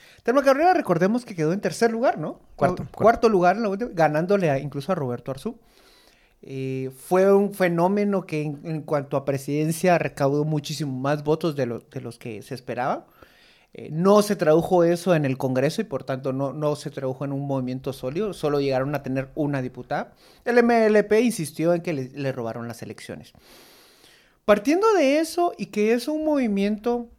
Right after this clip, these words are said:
Speaker 1: sumamente, eh, eh, completamente rural y muy celoso, muy reservado en cuanto a la, a las presencias y a cómo se ha manejado y a las alianzas que han, que han, que, cómo manejan, no tienen alianzas con otros partidos.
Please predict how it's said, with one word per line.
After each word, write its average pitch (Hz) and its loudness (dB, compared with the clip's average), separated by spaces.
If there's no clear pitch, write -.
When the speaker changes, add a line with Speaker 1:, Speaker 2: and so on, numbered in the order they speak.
Speaker 1:
sumamente, 180 2
eh, 156 -4
eh, 151 -4
completamente 180 -2
rural 139 -4
y 156 -4
muy 180 2
celoso, 165 0
muy 170 0
reservado 160 4
en 156 0
cuanto 131 -4
a 123 -4
la, 123 -4
a 131 -10
las 127 -8
presencias 135 -8
y 147 -4
a 131 -6
cómo 151 -4
se 135 -10
ha 131 -6
manejado 143 0
y 170 4
a 143 2
las 131 -2
alianzas 151 -2
que 135 -10
han, 139 -6
que 131 -12
han, 123 -12
que, 120 -18
cómo 131 -12
manejan, 139 -6
no 185 4
tienen 185 0
alianzas 160 0
con 139 -6
otros 147 -6
partidos. 151 -12